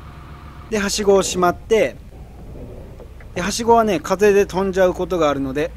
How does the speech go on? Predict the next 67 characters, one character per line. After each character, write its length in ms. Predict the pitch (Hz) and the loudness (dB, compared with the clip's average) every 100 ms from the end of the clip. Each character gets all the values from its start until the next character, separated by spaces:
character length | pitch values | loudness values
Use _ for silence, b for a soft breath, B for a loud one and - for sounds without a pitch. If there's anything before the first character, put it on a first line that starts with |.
| - | -16
え 360 | 120 117 117 113 | -14 -12 -14 -14
ー、 120 | - | -14
く 140 | - | -8
く 80 | 160 | -8
っ 20 | |
て 160 | 170 139 | -6 -6
お 60 | 123 | -6
き 120 | 123 | -8
ま 140 | 120 | -12
す。 140 | - 117 | -14 -12
め 120 | 131 | -8
ち 60 | 156 | -6
ゃ 60 | |
く 60 | 135 | -2
ち 80 | 160 | -2
ゃ 100 | 147 | -2
早 240 | - 156 | -2 -2
い 60 | 131 | -2
で 100 | 113 | -6
す 100 | - | -10
ね。 240 | 147 151 - B B B | -8 -8 -10 B B B
ま 120 | 160 151 | -6 -4
あ、 40 | |
漁 180 | 160 196 | -2 -2
師 100 | 151 | -4
な 100 | 127 | -8
ら 120 | 113 | -10
こ 120 | 139 | -8
れ 80 | 143 | -6
ぐ 100 | 143 | -4
ら 80 | 143 | -4
い 60 | |
は 220 | 139 131 - - | -4 -6 -10 -12
で 100 | 147 | -12
き 80 | - | -10
て 120 | 127 | -14
当 200 | 120 139 | -10 -10
然 180 | 131 127 | -8 -8
と 100 | 131 | -10
い 20 | |
っ 40 | |
た 160 | - 120 | -12 -14
と 100 | 113 | -10
こ 80 | 120 | -10
ろ 80 | 120 | -8
で 100 | 110 | -10
す。 220 | - - - B B B B - - - | -12 -14 -16 B B B B -16 -12 -2
で、 260 | 185 156 113 - | 0 0 -2 -6
雨 260 | 202 254 190 | 0 2 2
が 160 | 147 | 2
連 200 | 139 156 | 0 -4
日 100 | 151 | -4
続 420 | 151 151 - 139 151 | -6 -8 -10 -6 -6
い 60 | |
て 140 | 147 151 | -4 -6
い 80 | |
て、 320 | - 170 151 120 - - - - | -2 -2 -2 -4 -12 -16 -14 -8
こ 60 | 226 | -4
の 100 | 240 | -2
時 240 | 226 165 | -2 -4
七 260 | 135 - 190 | -10 -8 0
月 580 | 208 - 208 202 202 196 | 0 0 0 2 4 2
の、 440 | 190 185 185 180 | -2 -2 -2 -2
ま 100 | 175 | -2
あ、 40 | 156 | -2
下 180 | 143 147 | -2 -4
旬 360 | 151 160 160 | -2 -2 -4